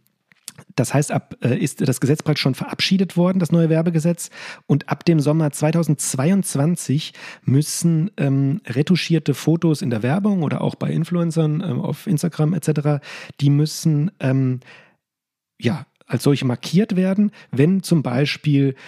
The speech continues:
Körper, Haut, Größe von den dort zu sehenden Personen, ähm, künstlich verändert, äh, worden ist.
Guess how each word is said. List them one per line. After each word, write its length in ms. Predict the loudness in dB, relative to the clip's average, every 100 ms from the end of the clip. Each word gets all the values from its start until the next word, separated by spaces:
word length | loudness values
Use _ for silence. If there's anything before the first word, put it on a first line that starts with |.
| -20 _
Körper, 720 | 0 0 2 0 0 0 -2
Haut, 360 | 0 2 0 -6
Größe 640 | 0 2 2 2 0 0 -4 -18
von 260 | -2 0 2
den 140 | 0
dort 220 | 0 -4
zu 100 | -4
sehenden 340 | -2 0 0 0
Personen, 540 | -2 0 0 0 -2 -6 -20 _ _
ähm, 600 | -2 0 0 -2 -4 -6 -8
künstlich 400 | 0 0 2 -2
verändert, 500 | -2 0 0 0 -6 -18 _ _ _ _ -2
äh, 60 | -2 -2 -6
worden 480 | -6 -2 -2 -2 0
ist. 320 | 0 -2